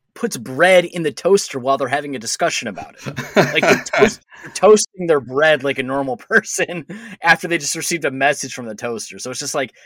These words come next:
Speaker 1: it's stuff like that that I'm like, "Man, that's such, that's such subtle humor," but I'm like, "Oh, it's so great."
Speaker 2: So we head back to the school, and we see that actually time has been turned back. Sabrina doesn't realize it at first, but pretty soon Jenny comes up to her.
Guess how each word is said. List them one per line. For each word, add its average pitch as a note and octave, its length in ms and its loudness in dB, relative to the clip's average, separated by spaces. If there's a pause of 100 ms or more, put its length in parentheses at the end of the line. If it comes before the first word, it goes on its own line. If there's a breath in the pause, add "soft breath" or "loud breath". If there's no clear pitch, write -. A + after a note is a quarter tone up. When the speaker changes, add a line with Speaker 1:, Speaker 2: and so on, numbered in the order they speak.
(120)
Speaker 1:
it's - 120 -10
stuff B3 240 -2
like C3+ 200 -2
that C3 300 2
that B2+ 100 -6
I'm A2+ 100 -8
like, G#2+ 240 -12
"Man, A2 160 -10
that's B2+ 160 -8
such, - 360 -4 (220 soft breath)
that's C#3 160 -2
such - 180 2
subtle D3+ 400 0
humor," B2+ 460 -6
but C3 140 -4
I'm C3 100 -4
like, G#2+ 200 -6 (340)
"Oh, F#2 220 -2
it's - 180 -8
so B2+ 160 -2
great." G2 400 -8 (580)
Speaker 2:
So - 160 0
we C3 140 6
head F3+ 160 4
back D#3 220 0
to A#2+ 80 -6
the G2 80 -8
school, F2 480 -6
and G#2 180 -2
we A2 140 0
see C3+ 340 0
that A2+ 180 2
actually G2 560 0
time G2+ 380 -2
has A#2 240 2
been G2 180 -2
turned E2 300 -8
back. D#2 380 -10 (420 loud breath)
Sabrina B2+ 560 2
doesn't F#2+ 300 2
realize F#2+ 460 2
it F2+ 100 -2
at F2 100 -6
first, E2+ 540 -4
but F#2+ 160 -6
pretty A#2 240 0
soon G2 380 -4
Jenny F2+ 280 -4
comes E2+ 360 -8
up F2+ 180 -4
to F2+ 140 -6
her. F2 360 -2